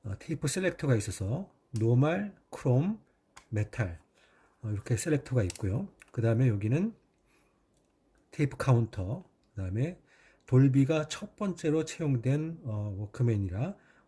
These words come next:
온, 오프, 돌비, 예, 소음 감소, 어,를 선택할 것인가 말 것인가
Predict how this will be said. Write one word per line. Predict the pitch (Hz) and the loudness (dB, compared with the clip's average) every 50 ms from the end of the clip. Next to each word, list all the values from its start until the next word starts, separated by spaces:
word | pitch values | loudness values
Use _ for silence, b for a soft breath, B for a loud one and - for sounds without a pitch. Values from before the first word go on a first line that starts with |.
| b 104 | b 0
온, | 107 123 139 143 160 156 | 4 4 4 4 2 0
오프, | 127 104 - - - 104 90 98 98 - | -4 -4 -4 -6 -6 -6 -6 -6 -4 0
돌비, | - 117 113 110 120 113 110 110 101 120 135 - 127 | 0 2 2 4 4 2 2 2 0 -2 -6 -6 -6
예, | 107 98 101 101 101 110 117 120 - _ - - - _ - 143 | -6 -4 -4 -6 -6 -8 -10 -14 -18 _ -20 -20 -20 _ -16 -16
소음 | - - - 160 160 156 147 | -8 -2 2 2 2 4 4
감소, | 135 131 120 117 110 123 117 107 110 127 - b b b b b b b b b b | 4 4 4 4 2 2 2 0 0 -4 -10 b b b b b b b b b b
어,를 | - 107 107 104 98 104 104 104 107 107 139 151 175 185 - _ _ _ | -10 -8 -8 -8 -8 -8 -8 -8 -6 -4 -4 -4 -4 -6 -10 _ _ _
선택할 | - - - 147 139 - - 139 | -14 -12 -10 -8 -8 -6 -4 -4
것인가 | - 135 123 - 131 117 104 | -2 -2 -2 0 0 0 0
말 | 98 95 - | 0 -2 -4
것인가 | - 95 - - 98 87 85 90 110 151 175 | -6 -8 -6 -6 -6 -4 -4 -4 -6 -6 -8